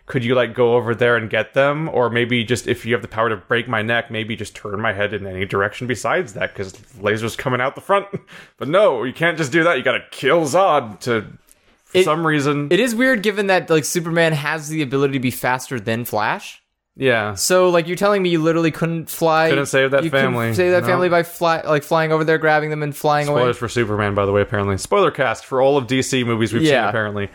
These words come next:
Speaker 2: Uh,
Speaker 1: Uh,
Speaker 2: so, in any case, the, the point being
Speaker 1: <sighs>
Speaker 2: that, uh,
Speaker 1: But yeah, I, I couldn't bring myself to watch Batman v Super-, versus Superman because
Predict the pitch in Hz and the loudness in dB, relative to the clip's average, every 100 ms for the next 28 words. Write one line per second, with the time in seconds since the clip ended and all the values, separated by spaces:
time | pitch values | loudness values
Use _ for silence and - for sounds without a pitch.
0 | - 147 147 139 127 123 120 - - - | -4 2 4 6 4 2 0 -4 -10 0
1 | 185 196 208 220 180 156 120 113 - - | 2 2 2 2 2 2 0 -2 -8 0
2 | 139 135 127 - 190 196 131 151 123 107 | 2 4 2 0 0 0 0 0 0 -2
3 | 107 113 - 110 113 113 107 - 110 139 | -2 -2 0 2 2 2 0 -2 0 2
4 | 131 131 135 156 131 135 131 139 123 123 | 0 -2 -4 -2 0 0 0 -2 -2 -2
5 | 110 120 117 113 104 - 123 - 110 123 | -2 -2 -2 -2 -2 -2 -4 -6 -2 -2
6 | - 120 113 107 101 98 101 - 110 104 | 0 -2 0 0 0 0 -4 -2 0 0
7 | 92 - | -2 -10